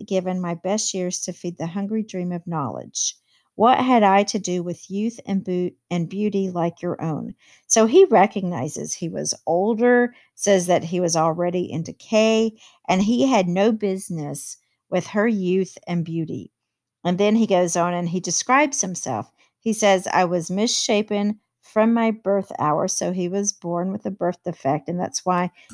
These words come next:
his shoulders are lopsided. And he says, "How could I delude myself with the idea that intellectual gifts, like my smartness, might veil physical deformity in a young girl's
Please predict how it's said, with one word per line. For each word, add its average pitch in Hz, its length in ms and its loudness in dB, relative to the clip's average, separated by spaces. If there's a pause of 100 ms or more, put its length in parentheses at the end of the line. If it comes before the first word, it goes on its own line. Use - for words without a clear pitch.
his 202 160 2
shoulders 180 580 2
are 175 160 2
lopsided. 135 880 0 (400)
And 190 160 4
he 208 100 6
says, 190 340 2
"How 233 260 6
could 277 200 -4
I 196 180 2
delude 190 440 -2
myself 165 680 -8 (340)
with 185 140 -6
the 208 120 4
idea 185 580 2 (320)
that 180 360 4
intellectual 208 640 0
gifts, 170 560 -6 (240)
like - 140 -12
my 190 180 2
smartness, 196 800 0 (200)
might 185 400 0
veil 170 800 0 (260)
physical 202 400 -2
deformity 180 760 -2
in - 160 -4
a 165 60 0
young 180 380 0
girl's 175 480 -4